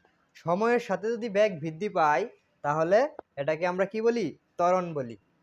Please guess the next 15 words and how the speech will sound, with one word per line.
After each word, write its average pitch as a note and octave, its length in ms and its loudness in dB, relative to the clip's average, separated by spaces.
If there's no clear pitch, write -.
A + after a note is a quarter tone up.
এখন F#3+ 520 0
আসি E3+ 380 -4
যে E3+ 300 2
দুই F#3 260 -2
থেকে A#3 480 -2
চার A3 160 4
সেকেন্ড, D#3 460 -4
সময় F#3+ 480 -2
যখন G#3 460 -2
দুই F#3+ 180 -4
থেকে F#3 300 -6
চার F3 240 0
সেকেন্ড, G3+ 520 -2
তখন F3+ 600 4
ওর F#3 400 4